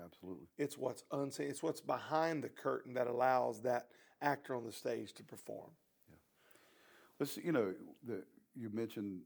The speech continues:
Speaker 1: in the opening remarks about the revival in Laurel, but what people don't understand about, we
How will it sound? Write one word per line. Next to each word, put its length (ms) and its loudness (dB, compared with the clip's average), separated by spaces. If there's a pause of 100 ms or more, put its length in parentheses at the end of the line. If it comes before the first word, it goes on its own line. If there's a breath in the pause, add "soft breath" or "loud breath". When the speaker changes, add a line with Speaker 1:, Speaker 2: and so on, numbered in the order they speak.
Speaker 1:
in 140 -6
the 140 -4 (240)
opening 300 -4
remarks 460 -4
about 380 -4 (160)
the 80 -6
revival 580 -2
in 140 -10
Laurel, 380 -4 (640)
but 280 -2 (1500 soft breath)
what 200 -4
people 260 -10
don't 200 -2
understand 720 -6
about, 460 -2 (1400)
we 200 -4